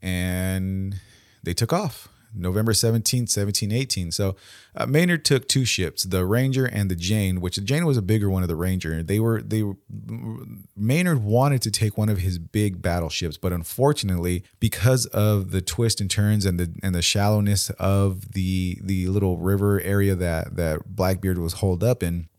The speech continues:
he was unable to get his larger ships in there. So he took two smaller ships, which was the Ranger and the Jane. Uh, so he can, so they can go around the corners and the twist and everything inside of that area just to reach Blackbeard. Which, you know, that's great. You know, let's, let's go handle it.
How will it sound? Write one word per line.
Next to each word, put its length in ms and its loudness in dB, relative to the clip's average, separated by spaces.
he 160 0
was 160 2
unable 400 2
to 80 0
get 160 0
his 220 -4
larger 280 -2
ships 300 -2
in 60 -2
there. 120 -2
So 200 2
he 180 -2
took 260 -4
two 220 0
smaller 380 2
ships, 360 -4
which 180 -6
was 100 -6
the 80 -6
Ranger 400 0
and 100 -4
the 60 -8
Jane. 380 2
Uh, 180 -8
so 220 4
he 140 2
can, 240 -4
so 160 0
they 100 2
can 380 -2
go 220 2
around 340 2
the 80 -2
corners 460 0
and 80 0
the 60 -2
twist 460 -2
and 120 -2
everything 340 -4
inside 380 -2
of 80 -2
that 220 -2
area 440 2
just 300 -2
to 220 -4
reach 360 -4
Blackbeard. 480 -4
Which, 180 -8
you 60 -6
know, 100 -6
that's 140 -6
great. 300 -8
You 80 -6
know, 100 -8
let's, 340 -8
let's 140 -8
go 120 -4
handle 320 -2
it. 100 -10